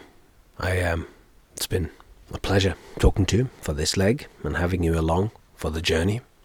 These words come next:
I hope you've seen some sights and smelled some smells and had some, uh, little insights, and <laughs> that it's been valuable, because that's ultimately what we're after. I'm not here to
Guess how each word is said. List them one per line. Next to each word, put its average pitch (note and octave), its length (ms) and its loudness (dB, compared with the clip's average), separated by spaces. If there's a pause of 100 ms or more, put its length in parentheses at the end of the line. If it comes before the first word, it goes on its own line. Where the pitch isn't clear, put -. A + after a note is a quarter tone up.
(280)
I D2 120 -2
hope E2 260 -2
you've D#2+ 240 -2 (160)
seen F#2 260 0
some D#2+ 240 -4
sights - 440 0
and - 120 -6 (840)
smelled F#2+ 360 2
some E2 200 -4
smells F#2 520 4
and D#2+ 220 -2 (480)
had F#2 180 -2
some, D#2+ 300 -2
uh, D#2+ 160 -2 (320)
little F#2 260 0
insights, - 680 2 (880)
and E2 480 -4 (420)
<laughs> - 0 - (880)
that F#2+ 260 -2
it's - 80 -10
been D#2+ 240 -4
valuable, F2 520 0 (160)
because F#2+ 200 -6
that's F#2+ 220 0
ultimately - 480 -4
what D2+ 240 -2
we're E2+ 80 0
after. - 300 0
I'm - 240 -4
not G2+ 160 -2
here D2+ 160 2
to - 180 -8